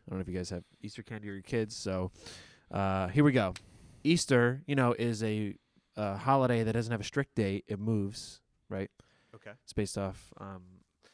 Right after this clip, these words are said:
Speaker 2: Based
Speaker 1: uh,
Speaker 2: off the last, uh, phase of the moon or something like that, isn't
Speaker 1: yeah,
Speaker 2: it?
Speaker 1: yeah, something like that. So, can you give me a guess, or maybe you know 'em, between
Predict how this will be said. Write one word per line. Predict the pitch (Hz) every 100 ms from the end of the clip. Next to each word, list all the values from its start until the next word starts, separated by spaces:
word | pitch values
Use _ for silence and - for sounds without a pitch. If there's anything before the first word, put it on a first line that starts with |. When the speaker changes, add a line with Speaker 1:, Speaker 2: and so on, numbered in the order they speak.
| _ _ _ 135
Speaker 2:
Based | 123 -
Speaker 1:
uh, | 123
Speaker 2:
off | -
the | 104
last, | 98 107 117 113 - - - _ _ _ -
uh, | 107 104 98
phase | - 117 120 110
of | 110
the | 101
moon | 113 120
or | 104
something | 101 101 95
like | 92
that, | 98 101
isn't | 123
Speaker 1:
yeah, | 135 90
Speaker 2:
it? | 90 -
Speaker 1:
yeah, | 117 104
something | - 127
like | 104 90
that. | 90 90
So, | - 120 110 107 _ _ _ _ _ _ _ -
can | 123
you |
give | 127
me | 120
a |
guess, | 101 127 135
or | - 120
maybe | 110 110 107
you |
know | 104 110 127
'em, | 143 139 _ _ _ _ -
between | 117 104 - 113 107 107 107 110